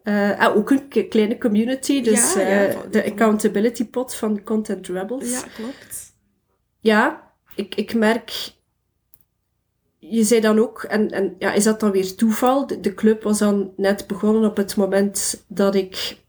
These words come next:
Speaker 1: ik had eigenlijk al eerder beslist om, eh, om de podcast te maken.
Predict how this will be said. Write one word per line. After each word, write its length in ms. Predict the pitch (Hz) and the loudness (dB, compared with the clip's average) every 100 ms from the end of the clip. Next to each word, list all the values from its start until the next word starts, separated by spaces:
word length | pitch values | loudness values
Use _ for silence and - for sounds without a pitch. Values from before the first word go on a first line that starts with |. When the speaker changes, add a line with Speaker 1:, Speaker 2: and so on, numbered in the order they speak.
| _ _ _ _ _ _ - - - - | _ _ _ _ _ _ -16 -14 -14 -12
Speaker 1:
ik 80 | - | -6
had 140 | - | 0
eigenlijk 300 | 180 175 170 | 0 2 0
al 80 | 175 | 2
eerder 180 | 180 214 | 2 2
beslist 460 | 220 - 220 - | 2 2 2 2
om, 200 | 214 202 | 0 -2
eh, 280 | 196 196 190 | -2 -2 -4
om 120 | 196 | -6
de 80 | 196 | -6
podcast 480 | 185 196 - 202 - | -6 -8 -4 -4 -2
te 100 | 185 | -4
maken. 440 | 180 190 202 208 | -4 -6 -6 -6